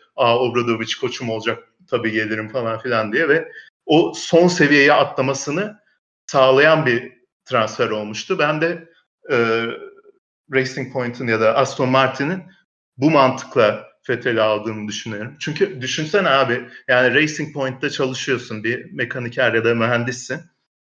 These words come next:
E, düşünüyorsun işte bu hafta sonu yarışta ne olacak diye.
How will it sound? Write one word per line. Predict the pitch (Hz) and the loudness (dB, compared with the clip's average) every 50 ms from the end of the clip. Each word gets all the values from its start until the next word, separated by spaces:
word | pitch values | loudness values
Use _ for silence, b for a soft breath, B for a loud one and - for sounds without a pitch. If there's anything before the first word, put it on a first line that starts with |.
| _ _ - | _ _ 0
E, | 131 113 110 107 107 120 - 92 - - 127 | 2 2 4 2 2 -2 -4 -8 -12 -14 -12
düşünüyorsun | 127 127 - - 139 131 123 - - - 110 | -12 -10 -8 -4 -2 -2 -2 -2 -4 -6 -8
işte | 101 - - 131 120 | -10 -8 -6 -4 -2
bu | 117 | -2
hafta | 117 113 113 - - 120 | -2 -2 -2 -6 -10 -10
sonu | - - 117 110 | -8 -8 -8 -4
yarışta | 110 110 110 110 - - 123 120 | -4 -4 -4 -4 -2 0 0 0
ne | 117 | 0
olacak | 110 110 107 104 110 98 - - - | 0 -2 -2 0 -2 -2 -2 -4 -4
diye. | 104 104 123 - - - | -2 -2 -2 -2 -6 -10